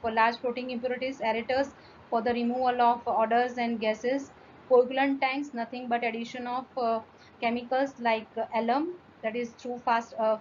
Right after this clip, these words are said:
fast mixing, which is called as flash mixture. Then this is the unit which is here written, clary flocculation. It is nothing but it is the combination of unit in which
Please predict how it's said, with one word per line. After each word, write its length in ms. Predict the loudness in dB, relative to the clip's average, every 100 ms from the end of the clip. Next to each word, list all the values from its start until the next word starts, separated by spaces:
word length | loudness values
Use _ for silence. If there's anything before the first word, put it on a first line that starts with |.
| 0
fast 240 | 0 0
mixing, 340 | -6 -8 -4 -4
which 160 | -4
is 120 | -8 -4
called 260 | 0 2
as 160 | 0 -2 -8 -20 -20 -20 -4
flash 260 | 0 0 0
mixture. 520 | -4 -4 0 2 0 -4
Then 240 | -2 -2 -4 -4
this 160 | -2
is 180 | -2 0
the 100 | 0
unit 300 | 0 -2 -2
which 160 | -6 -8
is 180 | -8
here 280 | -6 -2 0
written, 320 | 0 -2 -4 -2
clary 260 | -2 -2 -2
flocculation. 680 | -4 -4 -6 -6 -6 -8 -8 -12 -12 -6
It 60 | 0
is 80 | 4
nothing 320 | 4 4 4
but 140 | 4
it 120 | 2
is 200 | -4 -4
the 160 | 2 2
combination 600 | 2 0 -2 -4 -6 -6
of 160 | -6 -6
unit 280 | -6 -6
in 180 | -6 -2
which 220 | 0 -2